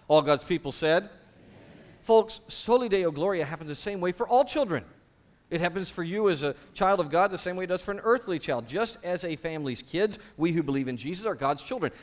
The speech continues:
And we can live in such a way that glorifies our Father God. What do we do? We obey.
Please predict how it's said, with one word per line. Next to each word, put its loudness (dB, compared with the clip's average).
And -4
we 0
can -4
live 6
in 2
such -4
a -2
way 2
that -2
glorifies 2
our 2
Father 0
God. 4
What 4
do 4
we 0
do? 2
We -2
obey. -2